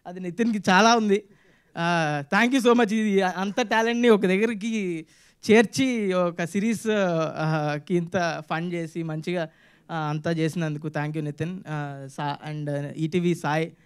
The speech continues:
ఆ, సాయి కృష్ణ గారు, ఆ, త-, తను కూడా మార్కెటింగ్ ఎరగదీశారు. వాళ్ళ టీం అంతా very, very young team. Thank you మా సిరీస్ని అందరికీ రీచ్ అయ్యేలా చేసినందుకు.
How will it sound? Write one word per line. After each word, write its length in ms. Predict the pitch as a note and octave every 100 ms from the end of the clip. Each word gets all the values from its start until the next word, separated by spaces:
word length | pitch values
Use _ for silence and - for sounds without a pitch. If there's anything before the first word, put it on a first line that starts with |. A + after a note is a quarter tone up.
| _ _ _ _ E3
ఆ, 160 | D#3
సాయి 280 | D3 D#3 D#3+
కృష్ణ 260 | D#3+ D3+ E3
గారు, 300 | D#3 D3+ F3
ఆ, 720 | D#3 D3+ C#3+ C#3 C3+ C3+ C3+ - - -
త-, 180 | F3+ D3+ - D#3+ C#3+ C#3+ - - _ -
తను 180 | D#3+ E3+
కూడా 220 | F3 E3
మార్కెటింగ్ 840 | D3+ D3 D3+ E3 F3 E3+ D#3+ D3+ - -
ఎరగదీశారు. 500 | D#3+ F3+ F#3 F3 E3+
వాళ్ళ 320 | F3 D#3+ D#3 D3
టీం 280 | D#3 F3
అంతా 540 | E3+ E3 F3 E3 D3+ C#3+
very, 160 | D#3 E3
very 200 | D#3+ E3+ E3+
young 160 | E3
team. 200 | D#3 F3 G3+ _ - _ _ - D#3
Thank 180 | F#3 G3+
you 120 | F#3+
మా 380 | F3 E3+ D#3+ D3
సిరీస్ని 400 | F3 F3 E3 D#3
అందరికీ 280 | D#3+ D3+
రీచ్ 260 | D3+ D#3 F3
అయ్యేలా 180 | E3 D#3
చేసినందుకు. 680 | D3 C#3+ D3+ D3 C#3+ D3